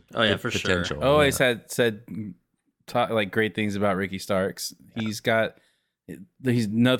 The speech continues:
Speaker 3: nothing but up. The sky's the fucking limit for this guy. Maybe, like, higher than that. Like, he's, uh, dude's awesome. This fucking match. Oh my God, this match. Same with Hobbs, dude. Hobbs is a fucking incredible. And he's only getting better.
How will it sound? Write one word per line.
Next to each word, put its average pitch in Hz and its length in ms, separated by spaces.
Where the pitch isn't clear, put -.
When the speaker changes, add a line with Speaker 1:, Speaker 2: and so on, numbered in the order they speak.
Speaker 3:
nothing 123 280
but 107 140
up. 104 260
The 95 60
sky's 107 360
the 104 60
fucking 101 340
limit 101 220
for 104 80
this 92 160
guy. 92 380
Maybe, 107 380
like, 98 200
higher 104 360
than 98 140
that. 95 240
Like, 101 100
he's, 110 400
uh, 92 460
dude's 104 220
awesome. 98 440
This 107 160
fucking 110 320
match. 101 340
Oh 139 180
my 110 100
God, 101 120
this 95 120
match. 98 160
Same 131 280
with 139 120
Hobbs, 120 360
dude. 110 280
Hobbs 143 200
is 117 140
a 110 60
fucking 117 320
incredible. 101 640
And 117 140
he's 139 220
only 131 260
getting 123 240
better. 110 440